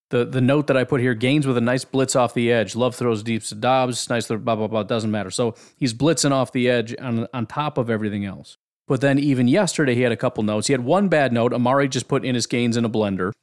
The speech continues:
so that's good for Amari. Puts him at four and two. But then the other two,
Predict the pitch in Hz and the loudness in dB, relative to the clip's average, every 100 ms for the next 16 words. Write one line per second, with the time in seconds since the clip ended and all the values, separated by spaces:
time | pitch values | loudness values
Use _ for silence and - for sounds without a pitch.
0 | - 110 104 - 113 98 104 98 101 92 | -8 -4 -2 -2 -6 -4 -4 -2 -2 -4
1 | - _ _ 139 - 117 107 - 139 120 | -6 _ _ -4 0 0 0 -2 0 2
2 | 104 - 120 107 123 120 131 160 139 135 | 2 2 0 2 2 4 4 2 0 0
3 | 123 117 | 0 0